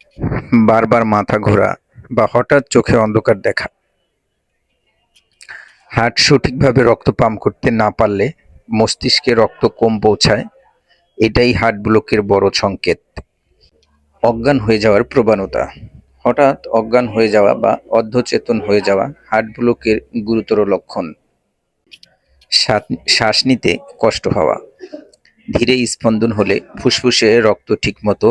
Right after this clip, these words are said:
পাম্প হয় না, শ্বাস আটকে আসে। বুক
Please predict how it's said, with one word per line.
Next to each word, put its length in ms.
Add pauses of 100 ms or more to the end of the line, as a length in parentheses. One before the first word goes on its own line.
(140)
পাম্প 320
হয় 240
না, 60 (420)
শ্বাস 300 (240)
আটকে 360
আসে। 280 (1400)
বুক 320